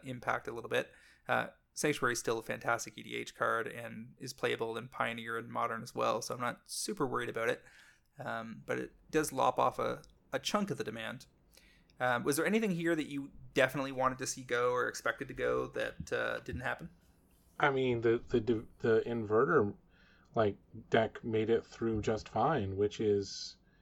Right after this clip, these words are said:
Speaker 2: I mean, at the least I would call that surprising. I don't remember exactly what I said, uh, last week about probable bannings, but this being a difficult to interact with combo deck,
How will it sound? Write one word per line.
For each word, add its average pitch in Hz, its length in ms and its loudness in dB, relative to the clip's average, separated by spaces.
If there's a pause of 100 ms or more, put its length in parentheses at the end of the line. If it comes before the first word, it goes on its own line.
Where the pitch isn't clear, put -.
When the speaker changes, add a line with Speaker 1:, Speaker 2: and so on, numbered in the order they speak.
(400)
Speaker 2:
I 123 60 -6
mean, 113 160 0
at 110 120 0
the 113 100 4
least 110 280 2
I 127 80 6
would 104 140 4
call 110 180 6
that 104 180 0
surprising. 110 600 0 (120)
I 110 80 4
don't 113 260 2 (120)
remember 113 420 4
exactly 104 440 2
what 107 140 2
I 101 80 2
said, 104 320 2 (180)
uh, 101 200 -2
last 104 340 0
week 110 220 0
about 101 340 4
probable 127 420 2
bannings, 170 500 -2 (540)
but 117 320 8
this 139 300 4
being 123 600 2 (500)
a 113 140 -2 (100)
difficult 127 540 4
to - 100 -2
interact 117 480 0
with 107 240 2
combo 120 480 4
deck, 98 400 -2